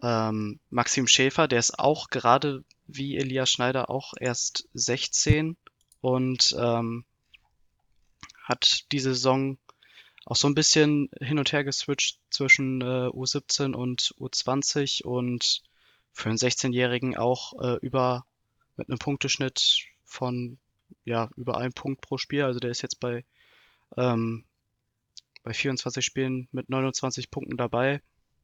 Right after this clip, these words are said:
Der macht sich auch extrem gut. Der kommt auch fast ähnliche, also Bayern halt, Nürnberg.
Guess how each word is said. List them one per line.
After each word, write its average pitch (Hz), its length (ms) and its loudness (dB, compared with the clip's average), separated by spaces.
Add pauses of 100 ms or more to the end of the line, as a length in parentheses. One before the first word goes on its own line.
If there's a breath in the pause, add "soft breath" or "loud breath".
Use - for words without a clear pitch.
(260)
Der 110 140 2
macht 107 220 -2
sich - 180 -4
auch 131 140 -2
extrem 139 460 -2
gut. 151 400 -2
Der 120 100 -4
kommt - 540 -2 (960 soft breath)
auch - 360 -2 (100)
fast - 720 2
ähnliche, 135 540 0
also 110 220 0
Bayern 117 340 4
halt, 110 220 -4
Nürnberg. 123 560 -2